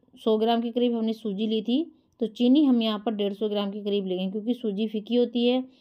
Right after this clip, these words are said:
तो इसके अंदर थोड़ी चीनी की मात्रा ज़्यादा ही लगेगी। तो अभी आप देख सकते हैं सूजी ने बिल्कुल अलग-अलग, आप देख सकते हैं छोटे-छोटे से दाने से, दाने से दाने अलग हो चुके हैं। बिल्कुल सूजी हमारी भूनकर तैयार हो चुकी है और इसमें खुशबू भी बहुत बढ़िया आ रही है। अब इसमें जो हमने चाशनी बनाई थी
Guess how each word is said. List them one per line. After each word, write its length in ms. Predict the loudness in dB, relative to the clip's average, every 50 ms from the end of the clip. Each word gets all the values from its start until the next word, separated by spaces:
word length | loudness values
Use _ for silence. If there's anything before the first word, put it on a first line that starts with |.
| _ _ _ _ _ -2
तो 60 | -2
इसके 200 | -2 -2 -2 -2
अंदर 140 | -2 -2 -2
थोड़ी 180 | -2 -4 -4
चीनी 240 | -4 -4 -4 -4 -4
की 100 | -4 -4 -4
मात्रा 380 | -4 -4 -4 -4 -4 -4 -4 -2
ज़्यादा 260 | -2 -2 -2 0 0
ही 80 | 0 0
लगेगी। 380 | -2 -2 -2 -2 -4 -2 -2
तो 120 | -2 -2 -2
अभी 160 | -2 0 0
आप 100 | 0 0 0
देख 200 | -2 -2 -2 -2
सकते 260 | -4 -6 -4 -2 0
हैं 420 | 0 0 0 -2 -6 -14 -18 -18
सूजी 320 | -12 -8 -6 -4 -2 0 0
ने 160 | 2 0 0 -2 -6 -18 _ _ _ _ _ -2
बिल्कुल 320 | -2 0 0 2 2 2 4
अलग-अलग, 480 | 4 4 2 4 2 2 0 0 0 0
आप 120 | -2 -2
देख 220 | -2 -2 -2 -2 -2
सकते 180 | -2 -2 -2
हैं 80 | -2 -2
छोटे-छोटे 500 | -2 -4 -6 -4 -4 -4 -4 -2 -2 -2
से 140 | -2 -2 -2
दाने 280 | -2 -2 -4 -2 -4 -2
से, 120 | -2 -2
दाने 240 | -4 -2 -4 -4 -4
से 100 | -4 -2
दाने 300 | -2 -2 -2 -2 -2 -4
अलग 200 | -4 -4 -4 -2
हो 140 | -2 -2 -4 -4
चुके 240 | -6 -8 -4 -4 -2
हैं। 200 | -2 -2 -2 -4 -6 -14 _ _ _ _ -4
बिल्कुल 340 | -2 -2 -2 0 0 -2 -2
सूजी 320 | -2 -2 -4 -2 0 -2
हमारी 320 | 0 0 -2 -2 -2 -2 -2
भूनकर 360 | -2 -2 -4 -2 -2 -4 -4 -2
तैयार 320 | 0 0 0 0 0 -2
हो 160 | -2 -4 -6 -6
चुकी 360 | -6 -8 -8 -6 -4 -2 -2
है 160 | 0 -2 -2 -4 -10 _ _ _ _ _ _ -4
और 140 | -4 -2 -2
इसमें 220 | 0 0 0 0 0
खुशबू 320 | -2 -4 -6 -4 -2 0
भी 100 | 0 0
बहुत 200 | 2 0 -2 -4 -2
बढ़िया 320 | -2 -2 0 0 0 0
आ 40 | 0
रही 140 | -2 -2 -2
है। 80 | -4
अब 160 | -2 -2 0
इसमें 280 | 0 0 0 0 -2 0
जो 120 | 0 -2
हमने 160 | 0 0 -2 -2
चाशनी 400 | -2 -2 -2 -2 -2 -2 -4 -2
बनाई 280 | -2 -2 -2 -2 -4 -4
थी 160 | -4 -4 -4